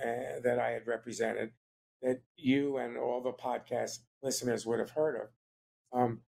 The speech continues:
because I was an active practitioner, and you can't mention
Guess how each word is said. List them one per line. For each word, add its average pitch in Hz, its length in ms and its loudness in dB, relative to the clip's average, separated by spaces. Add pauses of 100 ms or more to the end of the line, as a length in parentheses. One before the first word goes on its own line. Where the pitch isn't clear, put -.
(140)
because 147 240 6
I 151 120 4
was 147 160 -4
an 143 100 -2
active 143 400 -4
practitioner, 123 760 -2
and 113 380 -4 (320)
you 127 120 -20
can't 127 200 4
mention 110 300 -2